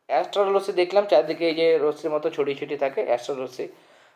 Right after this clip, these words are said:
আর সেন্ট্রিওল দেখলাম এরকমভাবে একটা দাঁড়ানো আর একটা এরকম মানে ভাবে থাকে দুটো সেন্ট্রিওল।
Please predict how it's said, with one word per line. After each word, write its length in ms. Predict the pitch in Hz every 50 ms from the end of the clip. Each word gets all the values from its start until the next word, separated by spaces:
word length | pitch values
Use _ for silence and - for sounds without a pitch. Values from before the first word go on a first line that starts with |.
| _
আর 580 | - - 113 117 120 120 120 120 - - 139 123
সেন্ট্রিওল 480 | - 170 175 170 165 165 185 185 175 170
দেখলাম 400 | 170 165 156 160 170 190 220 185
এরকমভাবে 460 | 143 151 143 151 151 147 156 165 165
একটা 200 | 147 143 - 156
দাঁড়ানো 400 | 143 143 131 139 143 143 156 170
আর 100 | 160 143
একটা 260 | 135 135 - 143 139
এরকম 240 | 139 135 127 139 - -
মানে 280 | - 85 110 113 113
ভাবে 180 | 113 127 135 139
থাকে 300 | 131 127 127 - 143 - - - - - _ _ _ _ _
দুটো 300 | 127 131 139 135 - 160
সেন্ট্রিওল। 520 | 160 - 165 143 123 123 - 123 123 120